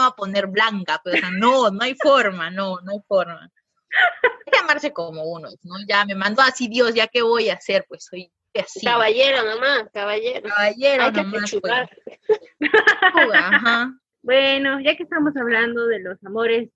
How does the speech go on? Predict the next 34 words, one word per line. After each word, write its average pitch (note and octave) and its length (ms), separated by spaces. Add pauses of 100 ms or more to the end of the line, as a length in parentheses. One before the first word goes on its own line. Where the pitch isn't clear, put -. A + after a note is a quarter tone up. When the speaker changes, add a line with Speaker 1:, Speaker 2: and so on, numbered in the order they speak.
(120)
Speaker 3:
interesados, A3+ 1000 (160)
son A#3 240
los A3+ 280 (420)
sugar G3+ 540
daddy C4 340 (300)
y G#3 140
los F#3+ 180 (160)
sugar F#3 340
moms. A3 320 (240)
<laughs> - 480 (800)
Speaker 2:
Que - 80 (100)
Speaker 3:
¿Qué D#4+ 60
nos E4 140
Speaker 2:
últimamente D4+ 600
Speaker 3:
dicen? E4 280
Speaker 2:
eso - 80
del G#3 180
sh-, - 240 (140)
el G#3+ 240
sugar C#4+ 520
y F#3+ 440
el G#3 160
sugar C4 340
daddy, B3+ 280
el A3+ 60
sugar A#3+ 360
mom A#3 280
se A#3 120
ha G#3+ 40
puesto A3 380
muy A3 180
de G#3+ 120
moda, G#3+ 400
¿no? F3+ 360